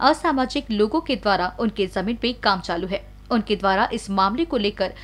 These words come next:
हाईकोर्ट से लेकर एसपी तक को उन्होंने इस मामले को लेकर संज्ञान दिया था, लेकिन फिर भी कोई कानूनी कार्रवाई नहीं हुई।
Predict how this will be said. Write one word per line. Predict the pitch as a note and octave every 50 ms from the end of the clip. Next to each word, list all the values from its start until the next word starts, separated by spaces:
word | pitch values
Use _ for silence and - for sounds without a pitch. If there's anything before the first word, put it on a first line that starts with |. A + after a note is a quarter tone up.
| - - -
हाईकोर्ट | C#4 C4 B3 C4 B3+ - G4 G#4
से | - F#4+ E4+
लेकर | B3+ A#3+ A#3 - A3+ A#3+ A3+ -
एसपी | G#3+ G#3+ G#3 - G#3 G3+
तक | - G3 G#3 - - -
को | A3 A#3
उन्होंने | - - G#3+ G3+ F#3+ F#3+ G#3
इस | A3+ - A#3 A3+ -
मामले | A3 G#3 G3 G#3 G#3+ C#4 F4+ F4+
को | - C4+
लेकर | G3+ F#3+ F3+ - G3 G3+
संज्ञान | G3+ - - A3 G#3 G3 G#3+ G3 F3+ E3+
दिया | F3+ F#3 F3+ F3+ - G3+
था, | - - - - - B3+
लेकिन | C#4 D4 D4 D4 D#4 D4+
फिर | - D#4+ D#4+ E4
भी | E4+ F4 F4+
कोई | - - C4 C#4+ E4+
कानूनी | E4 - C4+ A3+ A#3+ C4+ E4 E4 F4+
कार्रवाई | E4+ - A3+ G3 F#3+ G3+ F#3 F#3+ G3+ A3
नहीं | G#3 G3+ G#3 A3 B3
हुई। | A3+ E3+ -